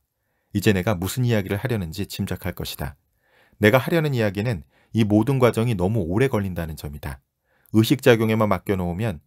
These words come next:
혈맥관을 수축시키기 전 이미 몸은 생명활동이 어려울 정도로 차가워지고 말 것이다. 그런데 자율신경계는 눈 깜짝할 사이 이 모든 과정을 마침으로써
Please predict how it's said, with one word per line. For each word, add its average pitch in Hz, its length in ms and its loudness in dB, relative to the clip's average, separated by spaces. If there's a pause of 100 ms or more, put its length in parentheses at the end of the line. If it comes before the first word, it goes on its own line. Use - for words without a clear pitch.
(220)
혈맥관을 165 600 2
수축시키기 - 640 -8
전 76 260 -8 (400)
이미 107 260 4
몸은 95 380 0 (240)
생명활동이 151 680 0
어려울 107 340 2
정도로 90 400 -6
차가워지고 120 580 -4
말 85 160 -4
것이다. - 440 -10 (580)
그런데 107 300 4
자율신경계는 104 920 -2
눈 117 160 0
깜짝할 156 500 -2
사이 85 340 -6 (380)
이 113 120 2
모든 110 340 2
과정을 110 320 2
마침으로써 87 800 -6